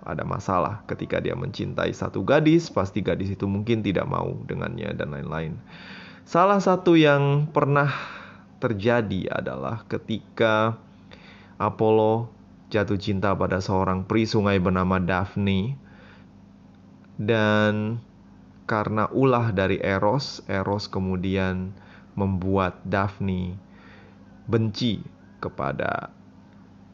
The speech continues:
Apollo, dan Apollo suka, suka dan cinta mati pada Daphne.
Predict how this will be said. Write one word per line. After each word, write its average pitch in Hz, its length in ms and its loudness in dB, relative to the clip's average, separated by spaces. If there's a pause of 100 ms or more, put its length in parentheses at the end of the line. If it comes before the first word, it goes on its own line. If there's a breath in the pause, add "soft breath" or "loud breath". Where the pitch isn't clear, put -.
(560)
Apollo, 107 640 4
dan 117 240 4
Apollo 117 720 2 (880)
suka, - 560 0 (960)
suka - 640 -2 (160)
dan 95 320 -2
cinta 104 320 -2
mati 95 480 0
pada - 320 -4
Daphne. - 640 -6